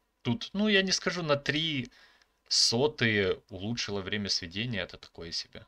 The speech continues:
Даже не на, не на три, на четыре, на пять там. Точно не помню. Обзор у нас четыреста пятьдесят два встает. Ну, короче, инструкция на вентиль. Это такое себе. Можно ли инструкцию на точность? Это, наверное, самая крутая будет инструкция.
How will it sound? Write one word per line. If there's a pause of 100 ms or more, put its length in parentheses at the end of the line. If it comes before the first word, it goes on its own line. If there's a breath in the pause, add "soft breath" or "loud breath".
(120)
Даже
не
на,
не
на
три,
на
четыре,
на
пять
там. (340)
Точно
не
помню. (280 loud breath)
Обзор
у
нас (560)
четыреста
пятьдесят
два
встает.
Ну,
короче,
инструкция
на
вентиль. (880 soft breath)
Это
такое
себе. (880)
Можно
ли
инструкцию
на
точность?
Это,
наверное,
самая
крутая
будет
инструкция.